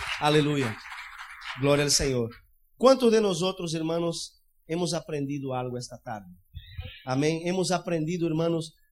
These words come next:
Mire, hoy nosotros hemos dado a ustedes tres llaves. Y esas son las llaves del éxito. Amén.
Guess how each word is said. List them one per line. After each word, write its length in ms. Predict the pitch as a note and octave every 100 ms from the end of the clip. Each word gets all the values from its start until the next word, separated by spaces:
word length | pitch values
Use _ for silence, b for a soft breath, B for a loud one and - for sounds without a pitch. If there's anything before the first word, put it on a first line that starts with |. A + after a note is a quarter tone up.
| _
Mire, 340 | F3+ G3+ D#3+ -
hoy 500 | F#3 A3 F3 A#3 - _ _ _ -
nosotros 880 | C#3+ D3+ D3+ F#3 G3 F#3+ - - - _ _ _ _ _ -
hemos 360 | D#3 G3 F3
dado 260 | C#3+ E3+ E3+
a 60 | D#3
ustedes 880 | - E3 D#3+ D#3+ - - - _ _ _ _ _
tres 320 | E3 E3 D#3+ -
llaves. 640 | C#3 A2 F#2 - - - _ _ _ _ _ _ _ _ _ _ _ _ _ _ _ _ _ _ _ -
Y 100 | D#3
esas 220 | E3+ E3+
son 140 | F3+
las 160 | E3 D#3+
llaves 280 | D#3+ D#3 C#3+
del 200 | C#3 C#3
éxito. 440 | C3+ A#2+ A#2+ _ _ _ _ _ _ _ -
Amén. 460 | A2 D3 A3 A#3+